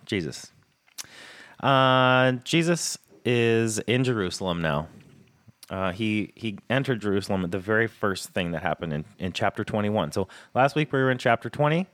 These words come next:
uh, in the very beginning of chapter twenty. And then Jesus has now made his way. The triumphal entry happened.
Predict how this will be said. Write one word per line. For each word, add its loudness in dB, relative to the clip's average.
uh, 0
in -2
the 2
very 0
beginning 0
of -2
chapter -2
twenty. -4
And 2
then 4
Jesus 0
has 0
now 2
made 0
his -4
way. 0
The -4
triumphal -2
entry -2
happened. -2